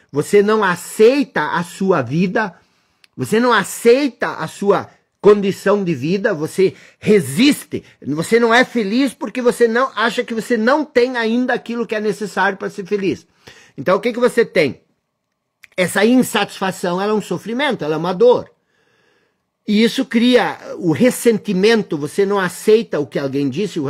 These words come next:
o que, o que alguém fez, a mágoa, o medo é uma resistência ao desconhecido, você, a ansiedade também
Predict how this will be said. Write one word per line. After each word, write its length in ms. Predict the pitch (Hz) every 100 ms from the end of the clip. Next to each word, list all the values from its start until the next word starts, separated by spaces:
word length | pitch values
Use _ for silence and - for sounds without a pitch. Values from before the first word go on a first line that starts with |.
| 147
o 100 | 127
que, 240 | 139 147
o 80 | 120
que 140 | 120 147
alguém 280 | 127 135
fez, 520 | 127 - 202 202 - _ _ _
a 80 | -
mágoa, 760 | 175 180 202 202 165 202 180 - _ _ _ _ -
o 100 | 214
medo 600 | 208 240 254 170 156 - _ _
é 220 | _ 190 208
uma 180 | 202
resistência 1040 | 180 208 233 214 - - 226 254 226 - 170
ao 220 | 151 180
desconhecido, 1120 | 160 226 - 202 185 160 - - 226 262 214
você, 420 | 165 160 - 180 - - -
a 100 | 208
ansiedade 840 | 247 - 226 190 147 202 247 180
também 580 | - 196 160 156 240 196